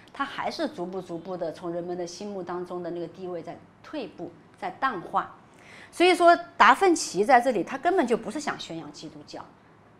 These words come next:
因为这是文艺复兴时期，这已经不是那个时候的时髦了。他更多的，达芬奇就想宣扬的是这样的一个矛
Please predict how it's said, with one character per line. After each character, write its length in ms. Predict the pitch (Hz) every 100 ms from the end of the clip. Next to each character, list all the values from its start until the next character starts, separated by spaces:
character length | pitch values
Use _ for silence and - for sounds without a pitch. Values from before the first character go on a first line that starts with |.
| _
因 120 | 277
为 60 | 311
这 120 | 294
是 60 | 269
文 200 | 180 175
艺 220 | 254 220
复 160 | -
兴 260 | 202 - 170
时 200 | 170 -
期， 300 | - - 143 - - -
这 100 | 277
已 140 | 175
经 180 | 180 208
不 100 | 190
是 140 | 220
那 140 | 269 247
个 80 |
时 120 | 214 -
候 160 | 196
的 120 | 175
时 260 | 170 - 170
髦 220 | 165 147
了。 140 | 143 135 - - - - -
他 160 | 320
更 220 | 330 392 302
多 240 | - 320
的， 180 | 302 202 -
达 160 | - 180
芬 180 | 254 285
奇 200 | 202 214
就 80 | 233
想 140 | 165
宣 200 | - 190
扬 180 | 185 156
的 100 | 156
是 280 | - 170 - - - -
这 100 | 254
样 80 | 226
的 60 |
一 40 | 170
个 100 | 175
矛 280 | 160 151